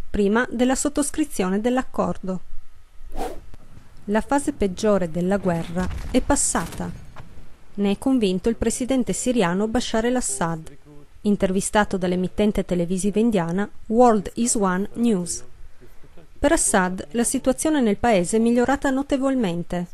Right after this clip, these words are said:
con i guerriglieri di Daesh e di Jabhat al-Nusra che battono in ritirata. Nel fine settimana l'esercito siriano ha liberato Mascanà,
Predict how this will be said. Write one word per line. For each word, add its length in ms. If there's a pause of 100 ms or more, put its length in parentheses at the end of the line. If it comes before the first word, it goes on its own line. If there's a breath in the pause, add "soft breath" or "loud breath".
(200)
con 160
i 80
guerriglieri 580
di 120
Daesh 480
e 100
di 140
Jabhat 520
al-Nusra 560 (180)
che 140
battono 400
in 100
ritirata. 640 (920 soft breath)
Nel 160
fine 200
settimana 840
l'esercito 520
siriano 480
ha 60
liberato 480
Mascanà, 600